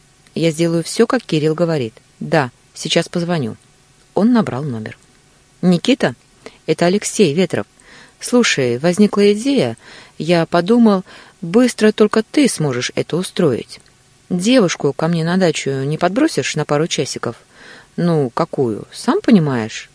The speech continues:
Короче, любую. Просто комбинация одна расстроилась. Сколько тебе времени на поиски девки нужно?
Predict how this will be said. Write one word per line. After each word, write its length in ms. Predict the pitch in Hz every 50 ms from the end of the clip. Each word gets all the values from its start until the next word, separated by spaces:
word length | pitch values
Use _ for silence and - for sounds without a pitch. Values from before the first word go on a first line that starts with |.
| _ -
Короче, 380 | - 311 302 254 226 - 226
любую. 460 | 214 226 202 165 143 127 113 104 113 - _ _ _ _ _ _ _ _ _ -
Просто 480 | - 220 226 202 - - 214 208 196 185
комбинация 580 | - 202 190 196 233 277 349 311 - - 139 127
одна 280 | 127 131 131 123 110 -
расстроилась. 840 | - - 165 156 - - - 180 147 123 113 110 104 104 - - - _ _ _ - - - - - _
Сколько 320 | - - - 320 - 262
тебе 240 | 233 - 180 170 185
времени 360 | 175 175 170 165 165 165 156 156
на 120 | 160 156
поиски 380 | - 160 156 151 - - - 147
девки 320 | 131 135 131 - - -
нужно? 380 | 185 202 220 220 214 226 233